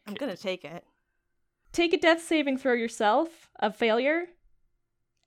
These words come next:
Speaker 2: and I'll let Athanasius, uh, and, um, I'll let him have a success.
Speaker 1: Absolutely.
Speaker 2: Okay. Because of the, the, um, you're still wearing the platinum bands from Warding Bond, right?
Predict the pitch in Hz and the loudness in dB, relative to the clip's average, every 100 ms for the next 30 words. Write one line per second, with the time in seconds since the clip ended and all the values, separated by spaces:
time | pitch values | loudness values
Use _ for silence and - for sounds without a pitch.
0 | - 214 214 208 208 214 180 196 196 214 | -4 -2 2 2 4 2 2 0 0 -2
1 | 196 185 - 170 165 - - - _ _ | -6 -6 -4 -4 -6 -12 -18 -20 _ _
2 | _ _ _ - 175 165 - - - - | _ _ _ -4 0 0 -2 -6 -10 -8
3 | 185 185 170 165 - 165 165 160 - 185 | -4 -2 -2 -8 -10 -8 -8 -8 -4 0
4 | 202 175 175 180 160 - - - - - | 0 -2 -6 -6 -8 -10 -14 -12 -14 -14
5 | - _ 233 240 226 190 165 156 170 - | -20 _ -8 -8 -10 -10 -12 -16 -20 -20
6 | _ _ _ _ _ - 185 - 185 _ | _ _ _ _ _ -12 -12 -10 -14 _
7 | _ - - - - 240 - 254 247 247 | _ -20 -20 -10 -4 -2 6 8 8 4
8 | - 208 196 185 196 - _ _ 175 196 | 0 2 2 -2 -6 -8 _ _ -2 0
9 | 180 165 160 - - 175 160 - 156 156 | 2 0 -2 -4 -6 -4 -4 -6 -12 -14
10 | 165 _ - - 247 - - 339 214 226 | -16 _ -18 -6 -4 -2 0 2 4 4
11 | 240 220 202 - 226 208 185 170 180 175 | 4 2 -2 -6 -2 -2 -2 -2 0 -2
12 | 165 - 170 170 175 160 165 160 - - | -6 -10 -8 -4 -4 -4 -6 -6 -6 -10
13 | 165 190 202 | -6 -6 -6